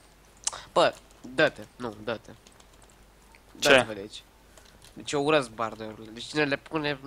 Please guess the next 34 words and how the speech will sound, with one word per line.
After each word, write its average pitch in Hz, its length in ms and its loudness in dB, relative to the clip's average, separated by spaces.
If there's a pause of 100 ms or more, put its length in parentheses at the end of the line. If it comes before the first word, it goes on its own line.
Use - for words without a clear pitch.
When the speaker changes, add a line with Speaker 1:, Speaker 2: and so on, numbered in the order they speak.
(120)
Speaker 1:
sus - 160 -10
de 139 100 -2
cioacă. 120 240 -6 (720)
Ia. 113 120 -12 (560)
Am - 160 -8
Speaker 2:
Mamă. 170 300 12 (440)
<laughs> - 480 0
Știi 202 140 12
că 208 60 12
e 170 120 12
foarte 139 320 12
departe 120 520 10
și - 140 -6 (460)
a 117 120 8
bubuit, 120 360 4
ok. 117 340 2 (360)
Mă 143 160 12
duc 185 140 12
să 180 180 12
caut, 180 440 12
uh, 160 400 12
mă 175 180 12
duc 190 160 12
să - 120 12
mai 147 120 12
distrug 147 280 6
niște 131 200 6
mașini 123 340 8
în 117 100 -2
oraș, 117 400 10 (180)
așa 120 200 4
că 123 100 8
am 120 80 10
nervi. 127 460 10